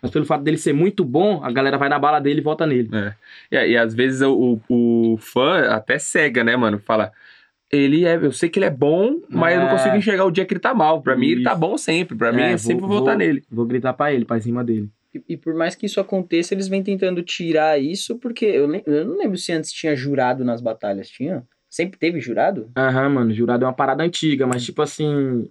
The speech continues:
Speaker 1: não era tão frequente como hoje, tá ligado?
Speaker 3: Hoje tem mais ali pra realmente não deixar interferir
Speaker 1: Isso.
Speaker 3: tanto isso,
Speaker 1: Hoje,
Speaker 3: né?
Speaker 1: qualquer rodinha de batalha assim, os caras já colocam jurado.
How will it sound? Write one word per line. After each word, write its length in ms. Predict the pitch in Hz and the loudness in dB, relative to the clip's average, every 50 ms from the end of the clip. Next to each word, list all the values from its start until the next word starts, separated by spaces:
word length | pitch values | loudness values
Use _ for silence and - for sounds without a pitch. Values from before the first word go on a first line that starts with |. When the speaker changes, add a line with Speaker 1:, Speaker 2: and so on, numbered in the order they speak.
| _ - | _ -6
Speaker 1:
não 260 | 117 120 127 135 139 | -2 -2 0 0 2
era 180 | 143 156 165 170 | 2 0 0 -2
tão 480 | 165 - - 165 165 175 190 202 214 - _ _ _ _ _ _ _ _ _ _ - | -4 -2 -2 0 0 0 0 -2 -4 -10 _ _ _ _ _ _ _ _ _ _ -6
frequente 460 | - 139 135 131 - 139 143 143 - - | -2 -2 -2 0 -2 -2 -2 -2 -4 -4
como 260 | - 151 160 165 160 143 | -4 -2 0 2 4 4
hoje, 200 | 135 120 110 104 | 4 2 0 -2
tá 120 | - 110 | -2 -2
ligado? 280 | 107 104 107 107 110 117 - | 0 0 0 -2 -2 -4 -2
Speaker 3:
Hoje 460 | - 131 139 147 147 175 185 185 180 190 _ _ | 0 0 0 0 -2 -2 -4 -6 -6 -8 _ _
tem 140 | - 160 165 185 | -4 -2 0 0
mais 360 | 180 165 156 165 196 208 196 | 0 2 2 2 2 2 0
ali 180 | 196 185 190 | 0 0 -2
pra 160 | 196 220 202 170 | -2 0 0 0
realmente 540 | 160 165 185 202 185 180 196 202 - 220 | 2 0 0 0 0 -2 -2 -4 -2 -4
não 160 | 202 196 190 190 | -2 -2 0 0
deixar 260 | 190 185 - - 180 | -2 -2 -2 -4 -6
interferir 640 | 185 185 190 185 180 - - 180 131 127 123 120 120 117 | -4 -2 -2 -4 -4 -4 -4 -2 0 2 2 2 2 2
Speaker 1:
Isso. 320 | 117 113 110 165 170 170 190 | 2 0 0 -2 -4 -4 -6
Speaker 3:
tanto 80 | 185 170 | -6 -6
isso, 180 | 160 151 123 117 | -4 -2 -2 -2
Speaker 1:
Hoje, 160 | 123 120 127 | 0 0 -2
Speaker 3:
né? 60 | 127 | -2
Speaker 1:
qualquer 220 | 131 127 - 143 | -2 -2 -2 -4
rodinha 340 | 147 156 160 143 131 139 143 | -2 -2 -2 -4 -2 -4 -4
de 80 | 131 131 | -4 -2
batalha 380 | 131 135 131 127 - 131 127 123 | -2 -2 -2 -2 0 -2 -2 -2
assim, 160 | 120 - 127 | -2 -6 -10
os 80 | 131 - | -12 -8
caras 200 | - - 131 123 | -6 -4 -4 -2
já 100 | 131 131 | -2 -2
colocam 340 | - 135 123 123 123 - 127 117 | -2 0 0 0 0 0 -2 -2
jurado. 440 | 123 143 139 127 117 110 101 101 | 0 0 0 2 0 0 -2 -4